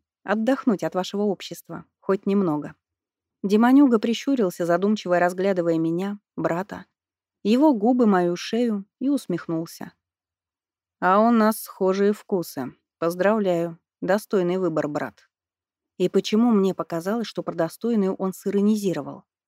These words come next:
Вот демон. «А вы пришли в одиночестве? Как жаль, что ни одна девушка не согласилась быть вашей парой», притворно посочувствовала я. Мне припомнился пятицветик,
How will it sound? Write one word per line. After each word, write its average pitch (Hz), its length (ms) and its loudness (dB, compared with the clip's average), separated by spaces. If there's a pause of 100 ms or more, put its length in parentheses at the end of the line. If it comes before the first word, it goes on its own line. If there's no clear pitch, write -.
(100)
Вот 214 340 -8 (240)
демон. 160 540 -6 (560)
«А 202 140 2
вы 208 160 4
пришли 196 320 -2
в 180 60 -2
одиночестве? 185 800 -2 (320)
Как 240 240 -2
жаль, 214 240 0
что - 220 -4
ни 175 100 0
одна 175 280 0
девушка 214 380 -2
не 190 100 0
согласилась 175 580 -2
быть 175 180 -6
вашей 180 300 -6
парой», 165 420 -10 (580)
притворно 170 500 2
посочувствовала 160 800 -8
я. 165 340 -8 (640)
Мне 208 220 4
припомнился 214 640 0
пятицветик, 196 840 -6